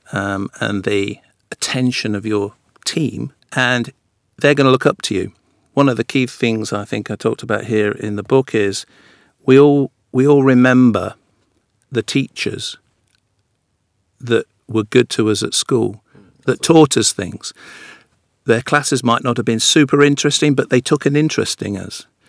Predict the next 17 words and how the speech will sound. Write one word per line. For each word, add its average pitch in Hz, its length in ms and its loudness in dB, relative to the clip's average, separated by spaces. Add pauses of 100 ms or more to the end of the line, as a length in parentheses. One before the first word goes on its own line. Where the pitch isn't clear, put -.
(320)
Whether 117 220 4
it's - 140 -4
a - 80 -2
sports - 680 0
coach, - 420 -2
a, 104 180 -6 (160)
an 101 140 -8
English 127 340 0
literature, 131 400 -2
geography 131 460 0
teacher, 131 440 -2 (220)
people 202 320 0
who 147 200 2
we 131 140 2
look 123 220 0
up - 220 -2
to. - 220 -8